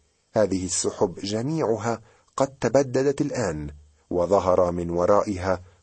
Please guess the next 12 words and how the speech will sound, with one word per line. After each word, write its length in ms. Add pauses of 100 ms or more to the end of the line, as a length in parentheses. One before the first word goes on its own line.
(120)
قوة 560
إيمان 560 (120)
هادئ 340 (500)
نراه 380
يمنح 520
بركات 680
كثيرة 680 (380)
ويبشر 680
بخيرات 800 (360)
قادمة، 500 (680)
مما 280
يدل 680